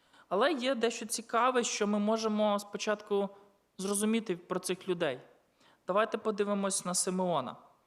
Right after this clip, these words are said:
Саме ім'я Симеон означає "Бог почув". Він, написано в Біблії, був праведною людиною. Тобто він жив за Божими заповідями.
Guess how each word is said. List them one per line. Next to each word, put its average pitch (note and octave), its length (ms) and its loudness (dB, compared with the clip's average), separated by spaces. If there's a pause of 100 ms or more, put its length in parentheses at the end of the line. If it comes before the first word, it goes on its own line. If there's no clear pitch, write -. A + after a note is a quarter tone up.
(420)
Саме A3+ 440 2
ім'я G3+ 520 0 (360)
Симеон F#3+ 720 0 (100)
означає F3+ 640 -2
"Бог F3+ 500 -4
почув". D#3+ 420 -8 (2500)
Він, A#3 260 0
написано G3 540 -2
в - 20 -4
Біблії, G3 460 -2
був F3 300 -6
праведною E3+ 680 -4
людиною. C#3 480 -10 (680)
Тобто D#3+ 340 -4
він A3+ 360 -4
жив F3+ 260 -2
за F3 160 -4
Божими E3+ 480 -4
заповідями. C#3 720 -4